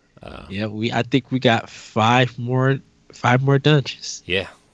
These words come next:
Speaker 1: so, uh, come check out the Nintendo Power Block Retro Game Show, uh,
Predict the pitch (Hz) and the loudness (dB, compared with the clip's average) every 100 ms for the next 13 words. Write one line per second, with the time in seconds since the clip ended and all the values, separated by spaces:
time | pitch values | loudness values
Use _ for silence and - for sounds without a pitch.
0 | _ - - 76 71 _ _ _ _ _ | _ -18 -14 -14 -14 _ _ _ _ _
1 | - 76 78 - - 113 131 113 107 101 | -20 -20 -20 -12 -8 -6 -2 -2 -2 -4
2 | 104 98 98 92 - 98 95 95 98 90 | -6 -4 -4 -6 -12 -12 -10 -8 -8 -6
3 | 98 92 87 - 92 - 90 87 87 85 | -4 -4 -6 -6 -8 -8 -10 -8 -8 -8
4 | 98 87 80 - _ _ 85 | -8 -6 -8 -12 _ _ -10